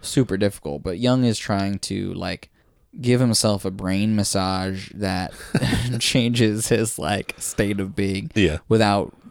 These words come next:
Speaker 1: doing drugs, without taking L S D. He's, uh, you know,
Speaker 2: Yeah.
Speaker 1: he's trying to fi-, see God without the shortcuts.
Speaker 2: Yeah.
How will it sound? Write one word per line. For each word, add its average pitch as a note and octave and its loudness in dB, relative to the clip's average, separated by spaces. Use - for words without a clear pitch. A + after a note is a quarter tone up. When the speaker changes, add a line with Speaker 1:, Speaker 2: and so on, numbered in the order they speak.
Speaker 1:
doing G2+ 2
drugs, G2+ 0
without G2 -2
taking G2 -2
L F#2+ -2
S G2 -6
D. G#2 -2
He's, C3+ -2
uh, G#3 -4
you A3+ -6
know, C#3+ 2
Speaker 2:
Yeah. A2 2
Speaker 1:
he's F#3+ 0
trying F#3 4
to D#3+ 4
fi-, C3 -4
see D3+ 0
God A#2+ 4
without G#2+ 0
the G2+ -8
shortcuts. - -4
Speaker 2:
Yeah. E2 2